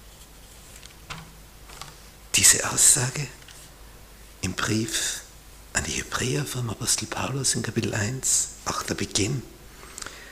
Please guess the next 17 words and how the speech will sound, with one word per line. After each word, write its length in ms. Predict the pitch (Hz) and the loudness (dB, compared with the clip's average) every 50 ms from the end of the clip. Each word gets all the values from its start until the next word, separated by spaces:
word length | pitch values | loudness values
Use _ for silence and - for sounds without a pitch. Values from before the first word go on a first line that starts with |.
| - - - - - - - - - | -16 -18 -18 -18 -20 -20 -14 -4 0
"Nachdem 640 | 98 98 - - - - - 107 107 123 131 127 | 2 4 4 4 4 6 8 10 10 12 12 12
Gott 240 | 120 127 - - - | 12 12 12 12 8
vor 340 | - - - 135 135 135 135 | 8 12 12 12 12 12 12
Zeiten 640 | - - 135 131 143 160 165 165 - - 156 147 | 12 12 12 12 12 12 10 8 6 6 8 10
vielfach 720 | 135 - - - 151 160 170 165 - - 156 160 156 - - | 10 10 10 10 10 8 8 8 12 12 12 12 12 12 8
und 140 | 147 143 135 | 8 10 12
auf 160 | 135 135 - | 12 10 10
vielerlei 500 | - - 147 147 151 151 139 139 135 123 | 8 8 10 12 12 12 12 12 10 12
Weise 360 | 120 120 127 135 127 - 131 | 10 10 8 10 10 10 8
geredet 540 | 117 120 113 110 110 120 123 123 127 - - | 10 10 8 8 8 8 8 8 8 6 6
hat 220 | 117 117 - - - | 2 2 2 6 6
zu 180 | - - 110 | 8 8 8
den 180 | 101 104 98 92 | 8 6 4 4
Vätern 600 | - - - 90 98 104 - - - 113 110 110 | 0 -2 0 2 2 2 2 2 2 2 2 2
durch 200 | 104 101 90 - | 0 0 0 -2
die 120 | - - | -2 -4
Propheten, 760 | - - - - - - - - - - - - - - - | -6 -6 -6 -4 -2 -2 -2 -2 -4 -6 -8 -10 -14 -14 -14